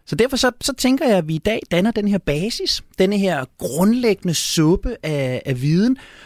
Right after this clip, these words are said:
Noget af det har vi kort været inde på tidligere, noget kommer vi helt sikkert til at adressere igen. Og jeg er helt sikker på, at det her ikke, det bliver,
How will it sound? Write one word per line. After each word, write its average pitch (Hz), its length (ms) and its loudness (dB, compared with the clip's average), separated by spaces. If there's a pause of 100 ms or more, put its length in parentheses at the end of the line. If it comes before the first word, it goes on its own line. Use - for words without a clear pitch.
(160)
Noget 220 280 4
af 233 60 -2
det 220 100 -4
har - 180 -8
vi 214 80 -6
kort 202 320 -2
været 196 140 -2
inde 208 140 -4
på 190 200 -4
tidligere, 220 480 -4
noget 151 460 2
kommer 165 240 -4
vi 160 80 -4
helt - 260 -2
sikkert 175 200 -8
til - 140 -6
at 170 100 -4
adressere 160 460 -6
igen. 151 280 -2 (1120)
Og 123 140 4
jeg 104 60 2
er 104 80 -4
helt - 280 -2
sikker - 200 -4
på, 139 140 -2
at 131 100 -4
det 131 80 -4
her 131 80 -2
ikke, 131 140 -6
det 135 100 -4
bliver, 131 160 -2